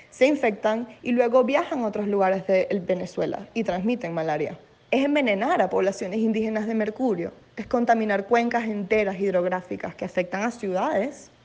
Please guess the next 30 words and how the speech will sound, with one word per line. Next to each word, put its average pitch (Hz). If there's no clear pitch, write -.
es 220
traer 220
violencia 240
a 196
comunidades, 190
porque 202
la 190
minería 226
trae 233
crimen 262
organizado. 185
Es 208
traer 214
estos 240
grupos 285
que 226
no 202
solamente 233
matan, 240
sino 196
también 190
traen 208
otro 226
tipo 220
de 220
problemas 208
como 180
drogas, 220
como 185
prostitución, 190